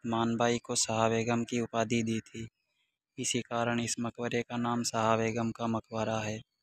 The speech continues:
मानबाई उमर आमेर के राजा भागवत दास, जो उस समय पंजाब के गवर्नर थे, की पुत्री थी और राजपूत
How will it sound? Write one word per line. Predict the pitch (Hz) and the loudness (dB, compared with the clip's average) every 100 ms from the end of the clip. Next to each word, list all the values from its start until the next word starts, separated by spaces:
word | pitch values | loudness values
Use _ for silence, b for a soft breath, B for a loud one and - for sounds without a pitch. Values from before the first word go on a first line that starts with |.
| _ _ _ _ _ | _ _ _ _ _
मानबाई | 123 113 117 117 120 120 | -2 0 2 4 4 4
उमर | 117 113 120 120 117 - _ _ _ _ _ _ | 4 2 4 2 0 -8 _ _ _ _ _ _
आमेर | 113 113 117 117 | 0 4 4 2
के | - 123 123 | -2 -2 0
राजा | 117 110 110 117 | 2 2 2 2
भागवत | 113 110 110 113 | 4 2 2 0
दास, | 113 113 113 | 2 2 2
जो | 120 117 | 0 -2
उस | 113 - | 2 0
समय | 113 113 | 0 -2
पंजाब | 113 113 110 117 117 | -2 -4 -2 0 0
के | - 120 | -2 -6
गवर्नर | 110 110 113 113 113 | -4 -2 0 0 -2
थे, | - 117 107 - _ _ _ _ _ _ _ _ _ _ _ _ - _ _ _ _ | -2 -4 -4 -6 _ _ _ _ _ _ _ _ _ _ _ _ -20 _ _ _ _
की | 123 | -12
पुत्री | - 117 - 123 120 | -8 -8 0 2 2
थी | - 120 | 2 0
और | 117 117 117 113 113 113 | 2 2 2 2 2 4
राजपूत | 113 113 - - 120 | 2 2 0 -4 -6